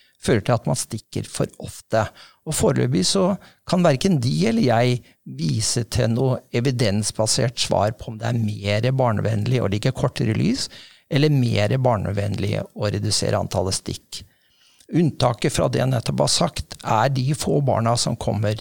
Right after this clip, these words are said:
til oss med ekstreme bilirubinverdier, si fra skiftegrensen og opp. For hos de barna bør man i den første fasen ta en ny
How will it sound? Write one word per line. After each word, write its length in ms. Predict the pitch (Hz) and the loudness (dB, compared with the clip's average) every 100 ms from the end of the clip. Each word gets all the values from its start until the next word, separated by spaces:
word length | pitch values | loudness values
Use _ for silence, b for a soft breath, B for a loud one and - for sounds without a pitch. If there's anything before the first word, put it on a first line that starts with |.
| - | -4
til 220 | - 120 117 | -4 0 0
oss 140 | 107 - | 0 -2
med 140 | 117 | -2
ekstreme 720 | - - - 117 104 110 123 120 | -2 -2 0 0 0 0 0 -2
bilirubinverdier, 960 | 117 113 113 113 107 - 110 107 107 110 | -2 -2 -2 -2 -4 -4 -2 0 0 0
si 220 | 120 113 110 _ - | 0 -2 -4 _ -2
fra 140 | 120 | 0
skiftegrensen 720 | - 120 - 113 110 110 - | 0 0 -2 -2 -2 -2 -2
og 140 | - 117 | -2 -2
opp. 180 | - - B B B B | -2 -4 B B B B
For 160 | 151 123 | -2 0
hos 220 | 175 - - | 0 -2 -2
de 160 | 165 220 | 0 2
barna 320 | 156 120 143 147 | 4 4 4 4
bør 160 | 120 117 | 2 2
man 180 | 123 139 | 2 2
i 60 | |
den 160 | 143 147 | 0 0
første 400 | - 160 - 139 | 0 0 -2 -2
fasen 380 | - - 185 233 - B B B - | 0 0 0 0 -2 B B B 0
ta 80 | 156 | 2
en 140 | 139 123 | 4 4
ny 160 | 123 | 4